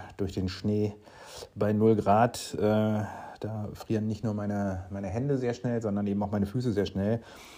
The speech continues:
Und selbst wenn ich da dicke Wollsocken drunter anziehe, hab ich mit, äh, normalen Boots tatsächlich die Probleme, dass meine Füße kalt werden. Also war ich auf der Suche nach Schuhen mit einer Fütterung, am besten mit einer Lammfellfütterung,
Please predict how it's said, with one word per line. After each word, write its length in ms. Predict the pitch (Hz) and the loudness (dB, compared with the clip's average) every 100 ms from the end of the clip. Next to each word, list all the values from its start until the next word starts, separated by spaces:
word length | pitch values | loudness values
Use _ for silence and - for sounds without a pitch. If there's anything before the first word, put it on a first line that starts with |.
| - - | -18 -4
Und 160 | 104 | -2
selbst 300 | 101 101 - | 0 0 0
wenn 100 | 104 | -2
ich 100 | 101 | 0
da 140 | 107 98 | 0 0
dicke 260 | 104 117 | 2 4
Wollsocken 440 | 98 104 107 101 101 | 6 6 6 4 2
drunter 320 | 107 107 101 | 0 0 0
anziehe, 560 | 98 101 110 107 104 101 - - - - | -2 -4 -2 -2 -2 -6 -16 -20 -20 -12
hab 200 | - 101 - | -10 -10 -10
ich 200 | 98 - | -8 -2
mit, 300 | 104 101 101 | -2 -2 -8
äh, 240 | 101 101 101 | -2 0 0
normalen 460 | 92 90 90 107 | 0 0 0 -2
Boots 240 | 101 110 - | -2 -2 -2
tatsächlich 360 | 98 101 107 | -4 -2 -4
die 120 | 113 107 | -6 -4
Probleme, 360 | 107 98 107 | -2 0 2
dass 160 | 110 101 | 0 0
meine 140 | 104 | -2
Füße 400 | 101 - 185 - | -4 -4 -4 -4
kalt 300 | - 85 82 | -6 -6 -4
werden. 260 | 85 80 80 - _ _ _ _ - _ - - | -6 -4 -8 -12 _ _ _ _ -20 _ -20 -8
Also 460 | - 87 95 113 98 | -2 -2 2 2 4
war 240 | 92 110 | 2 0
ich 180 | 107 - | -2 -4
auf 200 | 95 101 | -6 -2
der 180 | 117 101 | 2 2
Suche 460 | 107 117 120 120 107 | 0 -6 2 4 4
nach 500 | 101 101 107 - - | 2 -2 -6 -12 -16
Schuhen 640 | - 110 120 123 117 92 | -6 -2 0 2 0 0
mit 360 | 104 107 - - | 0 -2 -6 -4
einer 260 | 104 107 | 0 -2
Fütterung, 720 | - 143 117 85 87 117 131 | -2 -2 0 0 0 0 0
am 120 | 123 95 | -2 -2
besten 240 | 98 - | -4 -4
mit 100 | 95 | -2
einer 80 | 92 | 0
Lammfellfütterung, 840 | 98 135 101 98 - - 98 139 | 0 0 -2 -2 -4 -2 0 0